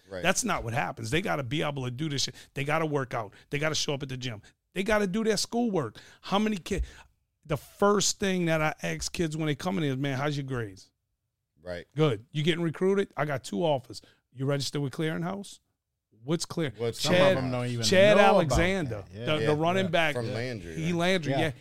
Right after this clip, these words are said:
Speaker 3: Yeah.
Speaker 2: He had, he came in here, he rushed for three hundred yards ag-, against Curtis, and Gritty was training here. And I'm like, "Uh, man, what's up with this Chad kid?"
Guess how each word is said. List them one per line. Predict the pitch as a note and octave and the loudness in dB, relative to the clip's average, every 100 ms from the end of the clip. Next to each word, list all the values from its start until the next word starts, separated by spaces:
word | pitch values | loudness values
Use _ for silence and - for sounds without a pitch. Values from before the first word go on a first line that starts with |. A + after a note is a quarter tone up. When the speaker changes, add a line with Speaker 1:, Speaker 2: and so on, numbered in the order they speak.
| - - | -16 -8
Speaker 3:
Yeah. | |
Speaker 2:
He | D#3 G#3+ G3 | -2 2 2
had, | F#3 G3 F3+ F3 - | 2 4 2 2 -2
he | F3 | -2
came | E3+ G3 G#3 F#3+ | -2 -4 -2 0
in | F3 | 2
here, | F3+ E3+ | 2 2
he | D3+ | 0
rushed | D3+ F3 - | 0 0 -2
for | B2 | -10
three | - E3+ E3+ | -6 -4 -2
hundred | D#3+ C#3+ | -2 -4
yards | C#3 D3 B2+ | -2 -2 -2
ag-, | A#2 C3+ | -6 -8
against | B2 A#2+ B2+ A#2 | -6 -4 -4 -8
Curtis, | - D3 A2+ G2 - | -6 -6 -6 -10 -8
and | C3 | -6
Gritty | A#2+ E3 G3+ | -2 0 0
was | C3+ A#2+ | -2 -6
training | - B2+ A#2 | -6 -8 -6
here. | A#2 A2+ G2+ - - - | -8 -8 -12 -18 -18 -4
And | D3 | -2
I'm | D#3 D#3+ | 0 0
like, | D3 C#3 | -2 -2
"Uh, | D3 C3+ B2+ A2+ - _ _ _ _ - | -2 0 -2 -6 -12 _ _ _ _ -6
man, | F3+ E3+ | -2 0
what's | F#3+ | 0
up | G#3 G3 | -2 -4
with | F3 | -4
this | D3+ - | -4 -4
Chad | - D#3+ - - | -6 -4 -6 -8
kid?" | - G2 F#2 | -12 -12 -14